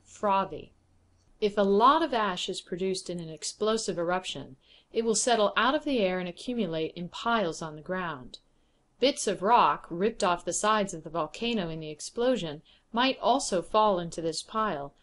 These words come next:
along with the frothy bits of lava also thrown out, often called bombs. These deposits can weld themselves together due to their heat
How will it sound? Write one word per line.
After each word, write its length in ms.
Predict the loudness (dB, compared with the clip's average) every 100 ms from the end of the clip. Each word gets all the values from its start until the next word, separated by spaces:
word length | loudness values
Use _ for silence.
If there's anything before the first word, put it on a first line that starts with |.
| _ _
along 360 | 0 4 4 2
with 160 | 0 -2
the 100 | -4
frothy 480 | 2 4 4 2
bits 320 | 0 -2 0 -4
of 120 | 2
lava 460 | 6 6 6 -2 -2
also 340 | -4 -2 -4
thrown 380 | -4 -6 -8 -6
out, 260 | -8 -8 0
often 380 | 2 2 -2 -10
called 480 | -6 -4 -4 -6 2
bombs. 680 | 4 4 0 -8 -14 -14 _ _ _ _ _ _ _
These 300 | 4 6 6
deposits 680 | 0 0 4 4 4 0 -2
can 280 | -4 -4 0
weld 320 | 2 2 0
themselves 500 | -4 -2 -2 -2 -4
together 420 | -6 -2 -2 -2
due 240 | -2 0 0
to 120 | -2
their 160 | -4 -6
heat 480 | -6 -4 -4 -6